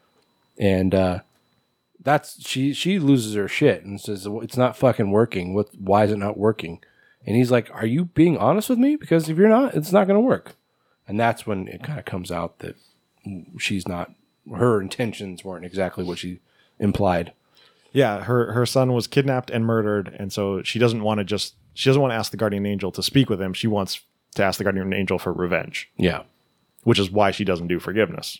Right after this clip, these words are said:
Speaker 1: Right.
Speaker 2: And yeah, this sets Solomon off, and he's like, you know, "You ruined everything. You, we can't do the ritual because you, you lied to me." Um,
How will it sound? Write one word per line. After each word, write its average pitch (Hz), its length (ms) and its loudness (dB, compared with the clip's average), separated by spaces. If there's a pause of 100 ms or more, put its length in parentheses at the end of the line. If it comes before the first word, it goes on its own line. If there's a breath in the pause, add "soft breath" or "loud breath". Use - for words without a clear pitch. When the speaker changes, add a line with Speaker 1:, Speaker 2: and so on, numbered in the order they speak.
(100)
Speaker 1:
Right. - 200 -8 (1900 soft breath)
Speaker 2:
And 120 240 2
yeah, 127 160 4
this - 300 -4 (420)
sets - 260 0
Solomon 101 360 0
off, 98 220 -2
and - 100 -10
he's 82 120 -10
like, - 140 -10
you - 80 -12
know, - 120 -10 (120)
"You 98 220 -6
ruined 101 360 0
everything. 110 540 0
You, 92 240 -4 (100)
we 92 140 -6
can't 104 220 2
do 101 100 0
the 92 80 -2
ritual 101 360 0
because 87 540 -8
you, - 160 -14 (220)
you 95 160 -8
lied 104 280 2
to 101 40 -2
me." 98 360 -2 (560)
Um, 85 380 -6